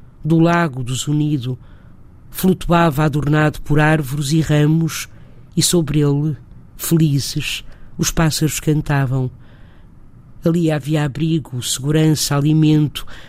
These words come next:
Ali cresciam bagas, desabrochavam flores, e os insetos viviam e morriam ali. Um mundo povoado, tamanho,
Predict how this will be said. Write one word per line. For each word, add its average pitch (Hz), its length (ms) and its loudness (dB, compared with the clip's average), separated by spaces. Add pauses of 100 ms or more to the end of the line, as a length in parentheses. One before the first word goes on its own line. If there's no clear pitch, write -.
(120)
Ali 175 360 0
cresciam 160 600 -2
bagas, 131 600 -4
desabrochavam 143 760 -2
flores, - 640 0 (560)
e 160 100 4
os 151 120 2
insetos 185 500 0
viviam 165 600 0
e 165 60 2
morriam 165 520 2
ali. 156 360 0 (600)
Um 165 60 6
mundo 170 340 2
povoado, 139 840 0 (500)
tamanho, 156 600 2